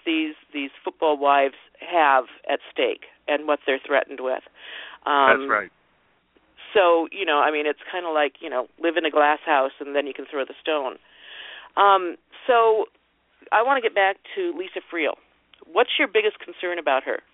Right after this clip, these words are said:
Speaker 1: Do you, are you concerned because you just don't know, or are you concerned because you think that she's bad for this job, or, you know, what, what do you think?
Speaker 2: Uh, well, I,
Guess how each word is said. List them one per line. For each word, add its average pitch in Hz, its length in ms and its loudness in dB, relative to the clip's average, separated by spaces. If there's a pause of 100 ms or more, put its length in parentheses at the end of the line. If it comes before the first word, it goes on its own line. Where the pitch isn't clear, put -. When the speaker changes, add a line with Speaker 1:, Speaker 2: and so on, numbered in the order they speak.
(400)
Speaker 1:
Do 175 80 -8
you, 160 180 -4
are 156 140 4
you 151 120 -4
concerned 180 380 -6
because 160 240 -4
you 139 60 -10
just 143 180 -2
don't 135 220 -2
know, 233 220 0
or 185 140 4
are 131 140 4
you 131 80 -4
concerned 160 400 -8
because 151 300 -6
you 139 120 -10
think 156 200 -8
that 135 100 -4 (100)
she's 139 280 -6 (800)
bad 165 420 4 (180)
for 196 120 -4
this 196 180 -6
job, 202 480 0 (100)
or, 143 420 0 (260)
you 175 140 -4
know, 139 240 0
what, 175 220 2
what 180 360 -2
do 208 60 -18
you 185 220 -12
think? 135 200 -8 (720)
Speaker 2:
Uh, 170 120 4
well, 214 220 4
I, 214 140 2